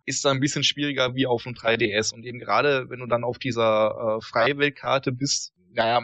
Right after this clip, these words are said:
im Endeffekt ist es, äh, spiele dieselben fünf Levels mit ein bisschen einem Trick dazu, äh, und level dich dabei hoch. Wie gesagt, wieder, das muss man mögen, das ist natürlich wieder ein bisschen speziell, aber das ist halt einfach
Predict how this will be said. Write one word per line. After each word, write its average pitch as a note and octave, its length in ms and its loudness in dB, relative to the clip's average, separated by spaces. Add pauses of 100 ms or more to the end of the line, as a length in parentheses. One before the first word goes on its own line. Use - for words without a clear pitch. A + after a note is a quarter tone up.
im B2 120 -20
Endeffekt C3 420 -4
ist A#2+ 140 -10
es, C3 160 -4
äh, B2 180 2
spiele C#3 340 0
dieselben C3 440 -2
fünf C#3 260 -8
Levels C#3 380 2
mit C#3 260 -4
ein C3+ 140 -6
bisschen C3 340 -4
einem B2+ 380 -2
Trick E3 220 -6
dazu, D3 640 2
äh, B2 340 2
und B2 300 -8
level C3+ 180 0
dich C3 160 -6
dabei A2+ 260 2
hoch. E3 280 0 (280)
Wie C#3 100 -4
gesagt, C#3+ 280 0
wieder, C#3+ 140 2
das C3 180 -6
muss D3+ 220 -2
man E3+ 160 -2
mögen, D#3+ 340 4
das C#3+ 160 0
ist - 80 -8
natürlich C#3 300 -2
wieder C#3 100 0
ein C3 80 -4
bisschen C3+ 160 -8
speziell, C#3 380 -2
aber B2+ 240 -4
das - 340 0
ist C3+ 200 -6
halt C3 180 2
einfach C3 320 -2